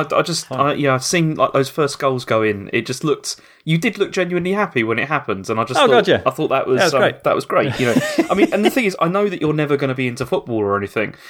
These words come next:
Speaker 1: but
Speaker 2: Yeah.
Speaker 1: what I was hoping you might get for this, from this, is, like, some kind of feeling of, like,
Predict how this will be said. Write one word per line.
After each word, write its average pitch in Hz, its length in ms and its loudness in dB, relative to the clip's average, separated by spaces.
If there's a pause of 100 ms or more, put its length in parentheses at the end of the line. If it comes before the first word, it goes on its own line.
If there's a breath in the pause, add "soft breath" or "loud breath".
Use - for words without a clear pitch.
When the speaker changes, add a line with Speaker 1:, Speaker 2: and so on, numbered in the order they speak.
(220 loud breath)
Speaker 1:
but 151 180 2
Speaker 2:
Yeah. 104 200 -2
Speaker 1:
what 160 180 0
I 151 40 2
was 156 160 0
hoping 170 400 -2
you 135 120 0
might 131 200 2
get - 220 -2
for - 80 -8
this, 104 460 -2
from 123 160 -4
this, 110 180 -2
is, 120 160 -2
like, 120 320 0 (540 loud breath)
some 139 260 0
kind 131 220 0
of 127 80 -6
feeling 123 240 0
of, 113 100 -8
like, 113 300 0